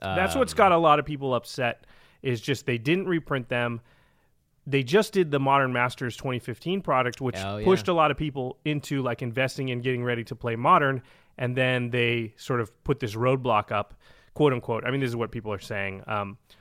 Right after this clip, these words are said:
Speaker 1: where it's hard to get certain lands for certain decks.
Speaker 2: Yeah, and the expectation level, I think, was really high coming into this set, both because they were printed here originally and because we got the other ones last year. So people were like,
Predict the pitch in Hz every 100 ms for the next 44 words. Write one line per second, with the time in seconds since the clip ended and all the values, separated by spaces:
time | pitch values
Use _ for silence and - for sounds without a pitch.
0 | _ _ _ 123 113 107 - - - 131
1 | 117 110 117 - - - 127 110 113 117
2 | 117 - 107 104 95 92 92 - - 104
3 | 101 95 120 120 - - 131 - 110 -
4 | 95 87 85 82 - 85 87 95 98 113
5 | 113 95 98 95 - 92 87 85 90 87
6 | 98 82 92 101 92 104 101 90 87 -
7 | 90 87 92 85 87 107 135 156 165 -
8 | 107 117 113 104 110 92 92 87 92 82
9 | 87 82 82 82 80 85 95 - - 80
10 | - 90 90 90 85